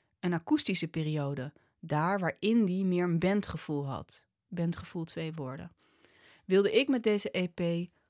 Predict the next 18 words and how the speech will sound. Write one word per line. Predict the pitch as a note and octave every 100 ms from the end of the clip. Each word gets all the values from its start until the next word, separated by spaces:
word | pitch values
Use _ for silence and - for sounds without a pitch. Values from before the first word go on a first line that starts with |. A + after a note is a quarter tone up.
| _ _ _
alle | A3+ C4+ D4 C4+
nummers | A#3 A3 G#3 -
met | F#3+
een | F#3
akoestische | E3+ G#3+ - F#3+ -
gitaar | F3 E3+ E3+ E3+ F3+ _ _
als | - E3+
basis | E3+ E3 - D#3+
schrijven. | - C3 E3 - - - _ _ -
Dat | F#3+
is |
een | G3
goed | - C4 -
ge-, | G3
dat | F#3+ F#3+
is | G3+
goed | - D#4+
gelukt, | - F3 E3 A3+ -